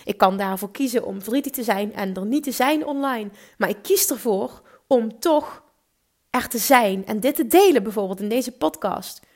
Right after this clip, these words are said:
Om jullie daarin mee te nemen. En niet om medelijden te krijgen, maar om jullie een, een kijkje te geven in mijn leven. En dat ik ook deal met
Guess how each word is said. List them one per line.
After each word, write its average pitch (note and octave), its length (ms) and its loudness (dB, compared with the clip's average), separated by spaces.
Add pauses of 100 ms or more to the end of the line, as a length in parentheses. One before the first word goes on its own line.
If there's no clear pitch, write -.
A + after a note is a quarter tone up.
Om B3+ 120 -2
jullie C4+ 180 2
daarin B3 360 0
mee C#4+ 200 4
te - 140 -8
nemen. F3+ 340 -4 (180)
En A#3+ 180 0
niet F4 220 2
om A3+ 200 -6 (200)
medelijden G#3+ 600 4
te G#3 100 -12
krijgen, G#3+ 500 -4
maar A#3 220 -2
om B3 160 -4
jullie A#3+ 220 -2
een, A3 280 -6
een C4+ 160 -2
kijkje G#4 320 2
te B3 120 -6
geven A3 300 0
in A#3+ 100 -4
mijn A3 240 -2
leven. C#4 360 2
En G#3 80 -12
dat G#3+ 140 -8
ik A3+ 120 -8
ook B3+ 300 -2
deal G#3+ 320 -2 (360)
met G#3 340 -2